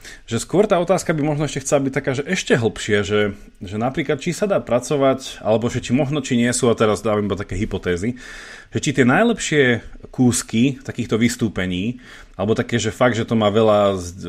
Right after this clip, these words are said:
pozretí na YouTubech, také tie, že čo sa stanú takými klasikami, nie je to vtedy, keď sa zabrúsi na nejakú tému, ktorá sa naozaj, že dotýka nás ako ľudstva?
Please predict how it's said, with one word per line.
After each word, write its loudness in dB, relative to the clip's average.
pozretí 0
na 0
YouTubech, -2
také -8
tie, 0
že -8
čo -6
sa -6
stanú -2
takými -4
klasikami, 0
nie 2
je 0
to 2
vtedy, 4
keď 0
sa 0
zabrúsi 2
na 2
nejakú 0
tému, 6
ktorá 4
sa -4
naozaj, 2
že -4
dotýka 0
nás 2
ako -4
ľudstva? -2